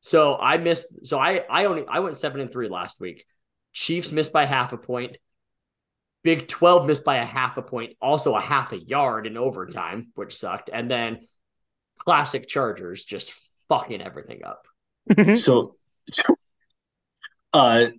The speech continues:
Speaker 3: not to, like, backtrack to Tulane, but you know that they're gonna get U S C in the bowl game, right?
Speaker 1: Oh, dude, they're gonna whoop
Speaker 2: Tulane
Speaker 1: U S C
Speaker 2: is?
Speaker 1: that.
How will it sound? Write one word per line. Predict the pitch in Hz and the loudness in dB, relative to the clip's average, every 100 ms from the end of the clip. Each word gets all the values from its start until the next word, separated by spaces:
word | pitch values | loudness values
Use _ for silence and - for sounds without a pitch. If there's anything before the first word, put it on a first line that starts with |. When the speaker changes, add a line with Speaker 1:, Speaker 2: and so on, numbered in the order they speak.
| _ | _
Speaker 3:
not | 170 123 170 180 | -2 4 4 6
to, | 170 | 6
like, | 123 110 | 6 4
backtrack | 127 131 - 123 | 4 4 6 4
to | 117 | 4
Tulane, | 113 - 127 120 110 107 113 - | 0 2 4 4 2 -4 -10 -4
but | 120 123 113 | 2 2 2
you | - 135 151 | 0 0 4
know | 156 | 4
that | 135 113 | 4 2
they're | 123 | 2
gonna | 123 120 | 0 0
get | 113 110 | -2 0
U | 113 | 0
S | 107 | 0
C | - 110 | -2 -2
in | |
the | 101 | -4
bowl | 104 107 | -6 -6
game, | 110 101 | -6 -8
right? | 101 113 117 151 _ _ _ _ _ _ _ _ _ _ _ _ _ _ - | -4 -2 -2 -6 _ _ _ _ _ _ _ _ _ _ _ _ _ _ -6
Speaker 1:
Oh, | 110 90 - _ | -4 -4 -10 _
dude, | - 87 - - | -8 -8 -10 -8
they're | 120 | -4
gonna | 135 - | -4 -6
whoop | - | -8
Speaker 2:
Tulane | - 120 101 107 147 | 0 2 4 4 4
Speaker 1:
U | 185 | 4
S | 220 | 2
C | |
Speaker 2:
is? | - | -2
Speaker 1:
that. | - 85 - | -12 -12 -12